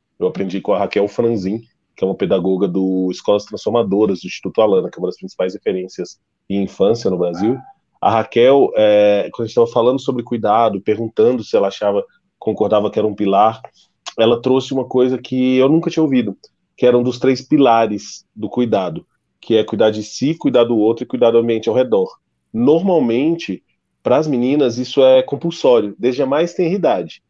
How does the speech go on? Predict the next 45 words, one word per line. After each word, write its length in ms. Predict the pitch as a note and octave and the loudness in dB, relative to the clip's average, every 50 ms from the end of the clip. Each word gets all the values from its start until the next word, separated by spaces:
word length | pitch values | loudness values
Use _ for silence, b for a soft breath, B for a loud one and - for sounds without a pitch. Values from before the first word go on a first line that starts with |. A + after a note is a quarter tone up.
| _ _ _ _ _ - | _ _ _ _ _ -10
O 100 | G#2 G2+ | -10 -6
cuidado 340 | - A#2+ A#2 A#2+ A#2+ A#2 A2+ | -2 0 2 2 2 2 0
de 120 | A2 A2+ G#2 | -6 -12 -10
si 140 | - B2+ A#2+ | -6 -4 0
vai 120 | A#2+ A#2 | 2 2
aparecer 420 | A2+ - G#2+ G#2 G2 - - G2+ G2 | 2 2 0 -2 -2 -2 -4 -4 -2
na, 180 | G2+ G2+ G2+ F#2+ - | -2 -4 -4 -4 -6
no 80 | G2+ G2 | -8 -8
estímulo 320 | - - A2+ G#2 G2 F#2+ | -8 -6 -6 -4 -4 -4
à 40 | F#2 | -2
vaidade, 680 | F2 F#2 E2+ E2+ E2+ A#2+ B2+ C#3 D3 C#3+ C#3 C3 A#2 A#2 | -2 -4 -4 -2 0 2 4 4 4 4 2 0 -2 -4
vai 200 | G2+ G#2+ G2 F#2+ | -4 -2 -2 -2
aparecer 480 | F#2+ - - F#2 F#2+ F2+ - - G2+ F#2+ | -4 -4 -6 -6 -6 -6 -8 -8 -8 -8
se 100 | - - | -8 -8
uma 80 | G2 F#2+ | -10 -8
menina 200 | G2 G2 G2 F#2+ | -8 -8 -8 -8
tá 120 | - F#2+ F#2+ | -8 -10 -12
com 100 | - F#2+ | -12 -14
o 20 | |
vestido 260 | F#2 - - F2 E2+ - | -14 -14 -14 -16 -16 -16
sujo, 360 | - - A2 G#2 G2+ F#2+ F#2+ | -10 -6 -6 -4 -4 -4 -2
vai 120 | G2 G2 F#2+ | 0 0 0
ouvir, 320 | F#2 F2 F#2 G2 G2 F#2 _ _ _ _ - | 0 -2 -2 -4 -4 -6 _ _ _ _ -2
"Vamos 160 | - B2 B2+ | 0 0 2
trocar 240 | A2+ A2+ G#2+ - G#2+ | 2 0 0 2 0
essa 160 | G2+ - - E2 | 0 0 -2 -2
roupa, 540 | E2 G2 B2 C#3+ D3 D3+ D3 C#3+ - B2 G#2+ | 2 4 4 6 6 6 4 4 4 2 0
não 120 | G2 F#2 | 0 -2
é 40 | F2 | -6
assim, 460 | - - - B2+ C3+ C#3+ C#3+ C#3 B2 | -6 -6 -4 -2 0 0 0 0 -2
fecha 200 | - A#2 G2+ - | -2 -4 -4 -4
essas 200 | - - - F#2 - | -8 -16 -16 -10 -2
pernas, 300 | - G2+ G2+ G2+ F#2+ F#2 | 0 0 0 0 -2 -6
menina." 460 | F#2+ F#2+ G2 A2+ C3 C#3 C#3+ D3 D3 b b b b b b _ _ - | -6 -6 -2 -2 0 0 0 -2 -4 b b b b b b _ _ -2
É, 340 | - G2+ G#2+ A2 G#2+ G#2+ - - | 0 2 4 4 4 2 2 -2
o 100 | A#2 A2 | -4 -2
cuidado 320 | - B2+ A#2 B2+ B2 B2+ B2 | 0 2 4 4 2 2 2
do 140 | B2 A#2+ | 2 4
outro 180 | A#2+ B2 A#2+ A2+ | 4 4 2 2
vai 100 | A2+ A2 | 0 0
aparecer 280 | - A2+ G#2+ - - G2+ | 2 0 -2 -2 -4 -8
nas 100 | G2+ G2 | -8 -6
brincadeiras, 720 | G2+ G2 F#2 F#2 F2+ E2 G2+ A#2 C#3+ D#3 C#3 A2+ G2 F#2+ | -8 -6 -6 -6 -6 -2 0 0 2 2 2 0 -2 -2
né? 220 | G2 G2 G2 G2 | -4 -4 -4 -4
Então, 400 | F#2+ F#2+ - - G2 G2 G2 F2+ | -6 -6 -4 -4 -4 -4 -4 -6